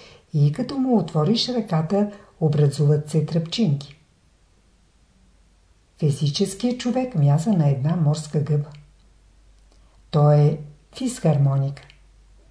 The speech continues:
Свива се, отпуща се, свива се, отпуща се. Та казвам, физическият живот доставя само материалите.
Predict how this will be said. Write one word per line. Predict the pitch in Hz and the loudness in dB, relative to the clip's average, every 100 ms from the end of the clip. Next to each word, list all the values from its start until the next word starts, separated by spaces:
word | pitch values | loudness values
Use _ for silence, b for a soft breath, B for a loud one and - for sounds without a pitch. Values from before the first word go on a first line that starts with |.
| _ - | _ -18
Свива | - 156 139 143 185 | -6 0 4 4 2
се, | - 262 269 277 - _ - _ | 0 -6 -6 -8 -16 _ -20 _
отпуща | 156 139 - - 147 - 247 | -4 -4 -4 -4 -4 -2 -6
се, | 240 269 269 | -6 -8 -12
свива | - - 131 170 | -12 -6 -4 -4
се, | - 233 | -4 -4
отпуща | 240 147 - 156 156 - 226 | -4 -6 -6 -6 -6 -4 -6
се. | - 247 - - _ _ _ _ _ _ _ _ _ _ _ | -4 -6 -8 -20 _ _ _ _ _ _ _ _ _ _ _
Та | - 143 | -8 -4
казвам, | 147 143 156 143 143 - _ _ _ _ _ - _ _ _ _ _ _ | -2 -2 0 -2 -4 -14 _ _ _ _ _ -20 _ _ _ _ _ _
физическият | - 143 - 156 247 - - 269 | -2 -2 0 -2 -2 -6 -6 -4
живот | 240 240 214 233 233 220 | -2 0 2 0 0 -4
доставя | 214 214 - 208 202 208 208 | 0 0 2 2 4 4 4
само | 208 - 202 202 202 202 220 - | 2 2 2 4 4 4 0 0
материалите. | 208 196 214 233 226 143 139 - | 0 4 4 2 2 0 -2 -10